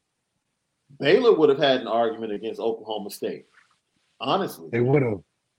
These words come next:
Speaker 2: They would have.
Speaker 1: So maybe Baylor would have been the team that snuck in. Yeah, it, it would have been very interesting.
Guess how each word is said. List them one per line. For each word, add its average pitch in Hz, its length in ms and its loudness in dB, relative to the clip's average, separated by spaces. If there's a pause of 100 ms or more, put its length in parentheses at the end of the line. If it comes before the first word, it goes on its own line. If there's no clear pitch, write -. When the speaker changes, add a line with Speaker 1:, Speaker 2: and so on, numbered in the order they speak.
(180)
Speaker 2:
They 107 100 -8
would 110 200 -4
have. 101 120 -4 (400)
Speaker 1:
So 120 280 -4
maybe 131 260 -2
Baylor 147 400 0
would 123 140 -4
have 107 80 -10
been 113 180 -8
the 101 60 -20
team 110 300 -12
that 95 120 -12
snuck 101 360 -14
in. 92 260 -14 (960)
Yeah, 175 360 0 (100)
it, 196 260 -6
it 214 180 4
would 233 100 4
have 226 80 -4
been 220 200 4
very 190 300 0
interesting. 135 600 -8